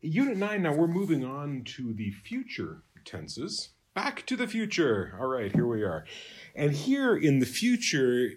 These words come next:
tenses, you're going to see the clear difference between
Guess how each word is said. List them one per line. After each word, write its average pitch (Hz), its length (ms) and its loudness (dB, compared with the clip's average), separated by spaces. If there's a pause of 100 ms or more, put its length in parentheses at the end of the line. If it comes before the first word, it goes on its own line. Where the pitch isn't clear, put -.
tenses, 107 840 0 (680)
you're 139 240 2
going 147 380 6
to 135 80 4
see 120 560 6
the - 140 -2
clear 139 720 2
difference 95 880 -2
between 98 920 -4